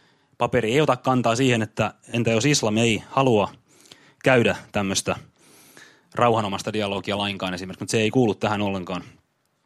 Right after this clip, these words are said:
Sotilaallinen maanpuolustus ei ole ensisijaista. Vihreät eivät halua maanpuolustuksesta huolehtia. Kansallisvaltio on keinotekoinen ja vanhentunut käsite. Ja vihreä liike edustaa avointa eurofederalismia, eli Euroopan liittovaltio pitää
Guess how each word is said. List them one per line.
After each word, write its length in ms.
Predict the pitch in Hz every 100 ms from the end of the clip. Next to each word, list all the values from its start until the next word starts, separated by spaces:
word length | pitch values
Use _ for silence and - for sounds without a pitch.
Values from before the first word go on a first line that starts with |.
| _ -
Sotilaallinen 560 | - 156 180 131 113 110
maanpuolustus 580 | 143 143 127 113 - 110
ei 140 | 135
ole 180 | 113 104
ensisijaista. 640 | 117 127 131 120 113 123 - _ _ - - _ -
Vihreät 320 | 127 113 101
eivät 240 | 127 113
halua 200 | 113 110
maanpuolustuksesta 800 | 110 117 107 104 95 104 98 -
huolehtia. 480 | 104 101 101 - 95 - - -
Kansallisvaltio 840 | 180 160 120 110 147 156 127 113
on 100 | 107
keinotekoinen 600 | 156 151 117 110 110 101
ja 80 | 98
vanhentunut 520 | 113 127 120 110 107
käsite. 420 | - 107 107 98 92 _ _ _ _ _ _ -
Ja 220 | 123 - -
vihreä 320 | 135 139 107 120
liike 280 | 156 135
edustaa 380 | 131 127 - 131
avointa 320 | 156 139 117
eurofederalismia, 1080 | 117 139 117 104 131 123 107 98 - 98 98 90
eli 260 | 101 98 -
Euroopan 360 | 117 107 104 110
liittovaltio 640 | 117 - 101 95 95 95
pitää 360 | 101 101 95